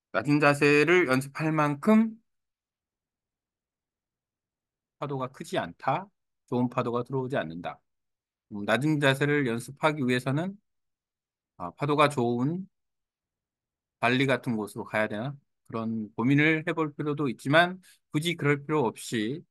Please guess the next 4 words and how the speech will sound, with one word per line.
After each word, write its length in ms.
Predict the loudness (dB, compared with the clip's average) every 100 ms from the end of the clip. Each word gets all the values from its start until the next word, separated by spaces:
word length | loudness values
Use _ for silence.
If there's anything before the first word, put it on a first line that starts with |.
| _ _ _
서프 260 | -4 -4 -6
스케이트보드를 840 | -8 -8 -4 -4 -2 0 0 -2
타면서 680 | -2 0 0 2 2 2 0 _ _ _ -4
볼파크에서 1120 | 2 2 2 -4 -4 -6 -4 2 2 2